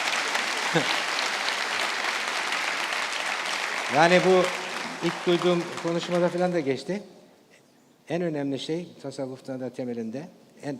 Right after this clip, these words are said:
önemli şey, insanın kendini tanımasıdır.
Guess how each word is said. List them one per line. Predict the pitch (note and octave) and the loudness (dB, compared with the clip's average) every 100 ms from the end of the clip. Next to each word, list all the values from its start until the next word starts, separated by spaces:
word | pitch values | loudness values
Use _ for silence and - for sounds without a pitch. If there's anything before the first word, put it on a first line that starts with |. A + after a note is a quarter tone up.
| - | -8
önemli | A#2 A2 A2 | -8 -8 -10
şey, | - D3+ - - - - _ _ _ - | -10 -12 -14 -20 -20 -20 _ _ _ -12
insanın | B2+ - C#3+ D3 | -10 -6 -4 -4
kendini | - B2+ C3+ C3+ | -4 -4 -2 -2
tanımasıdır. | B2+ G2+ F#2 - D#2+ - | -4 -4 -10 -12 -16 -18